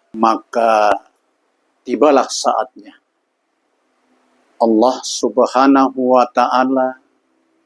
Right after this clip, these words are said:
memberikan ujian langsung kepada Nabi Ibrahim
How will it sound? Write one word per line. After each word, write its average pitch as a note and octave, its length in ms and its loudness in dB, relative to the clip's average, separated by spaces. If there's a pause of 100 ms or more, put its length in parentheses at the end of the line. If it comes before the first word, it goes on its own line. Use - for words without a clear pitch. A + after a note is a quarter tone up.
(1200)
memberikan C3 800 2
ujian C#3+ 640 0
langsung D#3 640 -2
kepada C3 480 -2
Nabi B2+ 480 -2
Ibrahim E3 640 -2